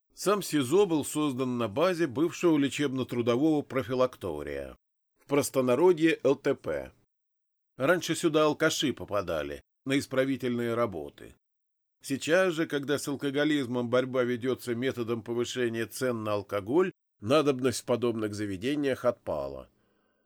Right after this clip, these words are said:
Ну и, как водится, чтобы здание не простаивало, из него сделали сизо. Коридоры выкрашены свежей краской, евроремонт практически.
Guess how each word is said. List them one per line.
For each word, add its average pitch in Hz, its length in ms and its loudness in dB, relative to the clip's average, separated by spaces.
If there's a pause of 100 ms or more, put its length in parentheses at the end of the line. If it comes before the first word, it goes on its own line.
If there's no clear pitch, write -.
(160)
Ну 185 140 4
и, 220 40 -2
как 135 240 0
водится, 175 580 2
чтобы 139 300 2
здание 127 480 2
не 117 120 0
простаивало, 170 920 0 (100)
из 143 220 4
него 156 280 0
сделали 131 500 2
сизо. 85 560 -6 (1000)
Коридоры 139 520 4
выкрашены 151 580 0
свежей 139 400 0
краской, 71 720 -8 (220)
евроремонт 151 840 2
практически. - 840 -12